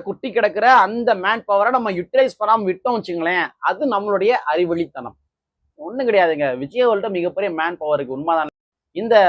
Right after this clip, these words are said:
மதுரை மாவட்டத்தில் நடைபெற்ற அந்த மாநாட்டிலும் கூட ஒரு ஏழு லட்சம் தொண்டர்கள் வந்திருப்பாங்களா? இந்த ஏழு லட்சம் தொண்டர்கள்ட்ட, "பாஜக என்னுடைய கொள்கை எதிரி" அப்படின்ற மாதிரி பிரகடனப்படுத்தியிருக்காங்க, பிரகடனப்படுத்தியிருக்காரு. அப்ப இந்த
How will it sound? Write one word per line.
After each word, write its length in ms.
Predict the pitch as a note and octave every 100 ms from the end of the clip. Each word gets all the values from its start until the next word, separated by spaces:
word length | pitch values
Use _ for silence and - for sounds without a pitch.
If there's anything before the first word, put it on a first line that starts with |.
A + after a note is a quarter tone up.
| D3+
மதுரை 300 | D3+ G#3+ B3+
மாவட்டத்தில் 420 | A3 G#3 G3 F3
நடைபெற்ற 400 | E3+ F3 E3+ - A3
அந்த 320 | E3 F#3 G3+ E3
மாநாட்டிலும் 720 | D#3 F#3 F#3+ - E3+ E3+ D#3
கூட 160 | C#3+ B2+ C#3+ - _ _ _ _ -
ஒரு 140 | G3+ G3+ F#3
ஏழு 220 | A#3+ B3
லட்சம் 400 | G#3 - F#3+ F3 E3 D3+ C#3
தொண்டர்கள் 340 | F#3 G#3+ G#3+ F3+
வந்திருப்பாங்களா? 500 | F3+ F3+ E3+ F3+ A#3 - _ -
இந்த 180 | G#3 F#3
ஏழு 220 | F3 B3+
லட்சம் 320 | B3 A3 G3
தொண்டர்கள்ட்ட, 520 | D#3 F3+ G#3 F#3+ F3 C3+ D#3+ - _ _ -
"பாஜக 500 | D#3 B3 B3 A#3 A#3 C4 -
என்னுடைய 440 | E3 G3+ G3+ F3+ A3 -
கொள்கை 320 | E3+ F#3 G3+ F3
எதிரி" 300 | C#3+ D3 C3+ - -
அப்படின்ற 300 | C#3+ D#3 D#3
மாதிரி 180 | F3+ B3
பிரகடனப்படுத்தியிருக்காங்க, 1000 | - G#3 C4 B3+ G3+ E3+ D#3+ C#3 B2+ A2 - _ _ _ -
பிரகடனப்படுத்தியிருக்காரு. 800 | F#3+ C#4+ B3+ G#3 F3+ E3 C#3+ A#2+ - _ _
அப்ப 240 | - - G#3+ B3+ B3
இந்த 240 | A3